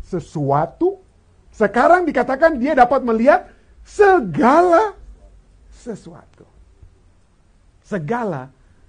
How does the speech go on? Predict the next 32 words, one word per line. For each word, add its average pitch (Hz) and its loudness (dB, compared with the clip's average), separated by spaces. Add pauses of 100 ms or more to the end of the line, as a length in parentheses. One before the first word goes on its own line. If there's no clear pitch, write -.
(200)
sesuatu. - -20 (1300)
Why 254 -6
would 220 -8
Jesus 185 -10
not 180 -8
be, 185 -16 (240)
not 170 -12
be 170 -6
able 147 -6
to 160 -6
heal 160 -8
the 143 -8
blind 147 -8
man 113 -14 (400)
when 156 -10
he 156 -10
spat 160 -14
on 160 -12
him 156 -10
in - -12
the 151 -12
first 180 -16
stage? 220 -10 (880)
Yeah. 196 -20 (880)
Was 202 0
Jesus 196 -2 (240)
a 180 -10
failure? 185 -2 (400)
Apakah 233 -2
Yesus 214 -2
telah 202 0
gagal? 180 0